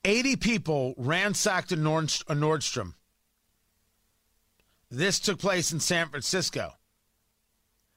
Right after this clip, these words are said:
They have crowbars. They wear ski masks. They have other weapons. They walk into Nordstrom. They steal everything they possibly can.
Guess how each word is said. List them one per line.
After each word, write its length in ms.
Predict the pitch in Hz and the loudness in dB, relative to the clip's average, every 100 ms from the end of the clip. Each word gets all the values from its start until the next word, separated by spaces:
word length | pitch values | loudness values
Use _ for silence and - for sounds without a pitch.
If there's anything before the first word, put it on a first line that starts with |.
| - | -6
They 140 | 180 185 | -2 0
have 220 | 185 - | 0 -4
crowbars. 1000 | - 226 285 247 190 117 107 139 - - _ _ _ _ - | -2 2 2 2 2 2 0 -2 -6 -10 _ _ _ _ -4
They 200 | 143 196 | -2 0
wear 400 | 160 175 226 247 | 2 2 2 2
ski 320 | - 254 254 | 0 0 0
masks. 600 | 180 147 139 147 - - - - | 2 2 0 0 -4 -6 -10 -4
They 100 | 156 | 0
have 120 | 165 | 0
other 180 | 220 254 | 0 0
weapons. 480 | 220 190 190 180 135 | 0 0 0 -2 0
They 140 | 175 | 0
walk 520 | 156 147 214 233 - | 0 0 0 -2 -2
into 680 | 240 233 190 - 226 220 214 | -2 -2 0 0 2 0 -2
Nordstrom. 720 | 196 208 214 - - 151 139 - - _ | 0 2 2 0 0 0 -2 -8 -18 _
They 160 | 156 208 | 0 0
steal 440 | - 214 220 208 - _ | 0 2 2 0 -4 _
everything 760 | 214 226 269 254 - 254 247 247 190 | -2 0 0 0 0 0 0 -2 -2
they 220 | 190 202 | 0 0
possibly 760 | 180 - 208 202 - 214 202 196 | 0 -2 -2 0 0 -2 -2 -2
can. 440 | - 165 117 78 | 0 0 0 -2